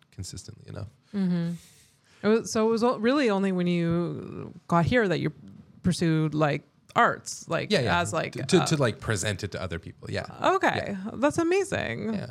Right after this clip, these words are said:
Speaker 2: That's so good.
Speaker 1: This is, again, getting back to, uh, my, my best friend dying. <laughs>
Speaker 2: Yes.
Speaker 1: It's like, "Oh,
Speaker 2: Yeah.
Speaker 1: well, I may as well do something I like." <laughs>
Speaker 2: Yeah, yeah,
Speaker 1: You know?
Speaker 2: for sure.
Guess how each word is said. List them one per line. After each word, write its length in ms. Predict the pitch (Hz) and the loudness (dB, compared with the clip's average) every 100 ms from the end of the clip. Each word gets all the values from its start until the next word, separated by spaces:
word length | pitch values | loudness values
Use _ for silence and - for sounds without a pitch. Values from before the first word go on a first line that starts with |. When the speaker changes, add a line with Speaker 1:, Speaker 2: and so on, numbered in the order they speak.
| - | -2
Speaker 2:
That's 160 | 262 | -2
so 120 | 311 320 | -2 -2
good. 360 | 339 90 - | 0 0 -2
Speaker 1:
This 140 | 107 110 | -4 -4
is, 180 | 101 - - - | -8 -12 -14 -4
again, 280 | 120 120 107 | -2 0 0
getting 220 | 113 107 | -2 0
back 240 | 101 92 - | -2 -2 -4
to, 520 | 110 95 92 90 87 | -2 -2 -2 -2 -4
uh, 640 | - 87 87 90 92 - - 92 | -4 -4 -4 -4 -6 -8 -10 -10
my, 400 | 85 82 87 87 - - 92 | -8 -6 -6 -10 -14 -12 -6
my 100 | 90 | -4
best 280 | 90 87 | -4 -4
friend 260 | - 98 90 | -4 -2 -2
dying. 540 | 85 85 101 113 120 101 | -4 -6 -8 -6 -4 -2
<laughs> 20 | |
Speaker 2:
Yes. 380 | 214 202 170 120 | 0 0 2 0
Speaker 1:
It's 160 | - | 0
like, 260 | 117 98 - | -2 -2 -2
"Oh, 200 | 139 - | 2 2
Speaker 2:
Yeah. 160 | 85 101 | 2 0
Speaker 1:
well, 380 | 98 101 - - - _ _ _ _ _ - | -2 -2 -4 -6 -14 _ _ _ _ _ -4
I 120 | 113 | 0
may 100 | 120 | 2
as 120 | 95 | 0
well 120 | 87 85 | -2 -4
do 120 | 87 | -6
something 300 | - - - | -8 -8 -10
I 100 | - - | -12 -10
like." 340 | 85 - - 123 107 101 | -10 -12 -6 -2 -2 -4
<laughs> 200 | - - | -12 0
Speaker 2:
Yeah, 520 | 214 165 - - - | 2 2 -2 -4 -4
yeah, 280 | 190 180 - | 0 2 2
Speaker 1:
You 60 | - | 0
know? 60 | |
Speaker 2:
for 120 | 196 185 | 0 0
sure. 540 | - - - 196 175 | 0 -2 -4 -4 -6